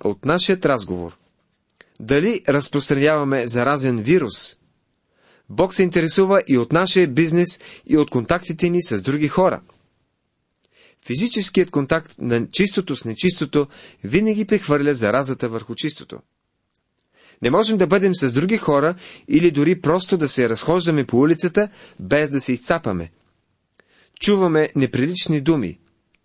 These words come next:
Виждаме снимки и картини. Биваме примамени от реклами и пропаганди. Постоянно се омърсяваме.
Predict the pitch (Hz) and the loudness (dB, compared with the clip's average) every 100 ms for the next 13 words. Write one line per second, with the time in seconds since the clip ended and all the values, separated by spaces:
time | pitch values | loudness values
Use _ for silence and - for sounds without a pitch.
0 | _ _ - 117 190 170 165 151 202 196 | _ _ -6 0 2 2 0 2 2 2
1 | - 190 156 143 147 - 175 95 - _ | -2 -4 -4 -4 -2 2 0 0 -8 _
2 | _ _ _ _ _ - 104 185 185 185 | _ _ _ _ _ -6 0 2 4 2
3 | 180 143 170 180 170 165 - 139 160 165 | 2 2 2 2 0 0 0 0 2 2
4 | 165 165 - 127 117 - 127 160 143 87 | 0 -4 -6 -8 -6 -4 -2 -2 -2 -8
5 | 85 _ _ _ _ _ - 120 - 151 | -10 _ _ _ _ _ -12 -10 0 0
6 | 190 185 175 170 139 131 - 165 120 90 | 0 -2 0 0 0 0 0 0 -2 -4